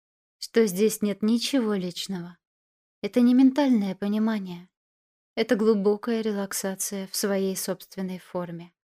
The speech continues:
которая говорит мне, что это правда. На днях я размышляла о том, какой древней я себя чувствую. И в то же время ребёнком,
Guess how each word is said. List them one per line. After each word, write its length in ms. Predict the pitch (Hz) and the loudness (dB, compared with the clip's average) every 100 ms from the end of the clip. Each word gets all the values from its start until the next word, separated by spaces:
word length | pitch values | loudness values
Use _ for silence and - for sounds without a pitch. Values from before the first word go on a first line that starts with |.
| _ _ _ _ | _ _ _ _
которая 500 | 214 214 226 214 208 | -4 2 2 4 2
говорит 520 | 196 196 202 208 - | 0 0 -2 -4 -8
мне, 300 | 202 190 180 _ _ _ _ _ - | -8 -8 -14 _ _ _ _ _ -16
что 240 | - 254 | -6 -2
это 200 | 233 196 | -2 -4
правда. 560 | - 196 180 165 170 - _ _ _ _ _ _ _ _ _ _ _ _ - | -6 -6 -6 -8 -14 -18 _ _ _ _ _ _ _ _ _ _ _ _ 0
На 220 | 226 240 | 4 4
днях 320 | 202 254 311 | 4 2 2
я 140 | - 233 | 0 -2
размышляла 680 | 208 220 220 214 208 208 202 | 0 -2 0 0 0 0 -4
о 60 | |
том, 380 | 196 202 208 226 _ | -6 -10 -10 -14 _
какой 320 | - 196 202 | -10 -2 -2
древней 540 | 185 196 202 196 202 190 | 0 0 -2 -4 -6 -6
я 140 | 185 | -10
себя 280 | 180 190 185 | -10 -10 -10
чувствую. 640 | 190 180 170 - 180 175 _ _ _ _ _ _ _ - | -10 -16 -18 -20 -20 -20 _ _ _ _ _ _ _ -2
И 100 | 262 | 0
в 60 | |
то 140 | - 262 | 4 4
же 140 | 226 | 4
время 340 | 202 220 220 220 | 2 2 2 2
ребёнком, 680 | 214 202 190 180 180 180 | 0 -2 -4 -8 -16 -20